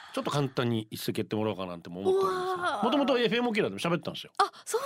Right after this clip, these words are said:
Speaker 2: なんですね。
Speaker 1: はいはいはい。で、今二つ目になられて。
Speaker 2: へー。
Speaker 1: 落語っていうのはね、前座二つ目、真打ちってなるんですけど、
Speaker 2: あー、そう。
Speaker 1: 前座の時はまあ、落語さん扱いされないんです。
Speaker 2: うん。
Speaker 1: 二つ目になってようやくと。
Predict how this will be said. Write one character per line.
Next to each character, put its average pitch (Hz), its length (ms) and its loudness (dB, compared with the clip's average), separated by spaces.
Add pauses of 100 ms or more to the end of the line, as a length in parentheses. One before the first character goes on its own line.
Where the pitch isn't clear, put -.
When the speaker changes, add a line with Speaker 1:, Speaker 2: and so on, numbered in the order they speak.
Speaker 2:
な - 140 4
ん 330 40 4
で 302 100 2
す - 60 -6
ね。 - 40 -8
Speaker 1:
は 220 40 -6
い - 20 -6
は - 0 -
い - 20 -6
は 95 60 -8
い。 - 200 -20
で、 139 60 2
今 120 140 0
二 - 180 -2
つ 131 140 -6
目 120 100 -2
に 92 120 -6
な 85 80 -14
ら 85 120 -14
れ - 100 -16
て。 - 140 -20
Speaker 2:
へ 339 560 2
ー。 - 20 4
Speaker 1:
落 147 260 6
語 - 20 4
っ - 60 -2
て - 60 0
い - 20 2
う - 40 2
の 120 60 0
は 147 40 2
ね、 185 160 2
前 151 280 4
座 151 160 4
二 156 220 -2
つ 151 120 -2
目、 156 80 4
真 185 300 2
打 127 60 0
ち - 100 -8
っ - 20 -16
て 101 100 -8
な 107 100 -2
る 98 60 -4
ん 85 40 -10
で 82 60 -18
す - 60 -20
け - 80 -20
ど、 - 60 -12
Speaker 2:
あ 208 40 -4 (320)
ー、 269 40 -2
そ - 160 2
う。 208 40 4
Speaker 1:
前 247 100 2
座 254 80 2
の 247 100 2
時 233 160 2
は 160 80 6
ま 131 160 4
あ、 123 60 2
落 127 180 0
語 127 80 -2
さ 135 120 0
ん 127 60 2
扱 120 200 -4
い - 20 -4
さ 117 140 -2
れ 113 80 0
な 107 100 0
い - 40 -6
ん - 20 -8
で - 60 -8
す。 226 40 0
Speaker 2:
う - 20 4
ん。 262 40 4
Speaker 1:
二 269 80 6
つ 269 80 4
目 262 120 4
に 269 60 2
な 254 160 2
っ - 20 2
て 226 100 4
よ 175 120 2
う 160 60 2
や - 80 0
く - 120 -12
と。 117 120 -12